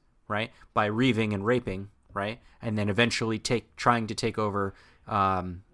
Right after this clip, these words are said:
uh, uh, trying to take over, uh, uh, Winterfell, accomplishes it,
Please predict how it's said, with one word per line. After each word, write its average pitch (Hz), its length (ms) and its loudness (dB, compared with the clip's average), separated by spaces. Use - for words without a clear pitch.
uh, - 40 -4
uh, 92 600 0
trying 151 340 6
to 143 80 -2
take 123 240 0
over, 113 400 2
uh, 101 180 0
uh, 92 400 -2
Winterfell, 104 640 -2
accomplishes 131 580 6
it, 92 180 -2